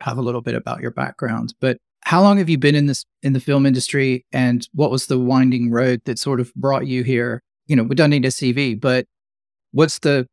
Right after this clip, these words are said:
you know, how, how did you sort of navigate from maybe when you were younger in uni? Is this what you wanted to do originally?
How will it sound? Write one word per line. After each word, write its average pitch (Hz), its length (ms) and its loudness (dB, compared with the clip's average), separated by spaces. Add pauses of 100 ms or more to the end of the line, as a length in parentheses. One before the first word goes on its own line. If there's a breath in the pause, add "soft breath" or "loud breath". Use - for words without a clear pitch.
(100)
you 147 80 -2
know, 139 60 4
how, 147 260 0
how - 180 -2
did 151 180 -2
you 135 320 0
sort 127 180 -2
of 120 120 -2
navigate 123 580 -2 (140)
from 123 280 -2 (140)
maybe 123 280 2
when 131 140 -2
you 123 140 2
were 120 100 -2
younger 123 380 0
in 123 100 2
uni? 131 280 2
Is 120 100 2
this 127 200 -4
what 123 120 -6
you 131 100 -2
wanted 127 280 0
to 127 80 -4
do 123 160 -2
originally? 143 680 -2